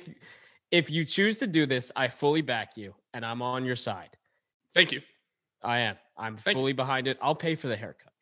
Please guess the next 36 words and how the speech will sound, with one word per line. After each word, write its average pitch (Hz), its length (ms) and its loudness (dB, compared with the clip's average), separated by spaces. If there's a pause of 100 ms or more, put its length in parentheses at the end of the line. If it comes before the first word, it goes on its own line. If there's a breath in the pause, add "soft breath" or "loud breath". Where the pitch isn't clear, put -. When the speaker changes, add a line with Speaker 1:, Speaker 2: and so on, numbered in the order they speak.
(720)
Speaker 1:
I - 20 -10
will. 113 220 -14
Speaker 2:
That, - 160 2
well, - 80 0
that 160 160 6
means 165 220 2
a 131 40 2
lot. 143 320 6 (100)
So 135 440 4
Speaker 1:
Yeah. 101 140 -10 (220)
Speaker 2:
should 139 240 4
I 120 280 6
stick - 400 2
to, 139 100 -4
like, 110 240 -8
great 131 240 0
clips? - 340 -6
Should 123 160 -6
I 123 40 -6
go 127 120 -2
for 131 120 -4
the 120 80 -4
twenty 139 260 0
dollars, 147 320 2
or 117 180 -6 (140)
can 131 100 -4
I 127 100 2
get 127 240 0
the, 113 180 -6 (100)
the 131 80 0
full 143 220 2
experience? 123 800 -4 (100)
Can 127 120 2
I 123 80 0
Speaker 1:
No, 160 120 2 (140)
Speaker 2:
go - 180 -4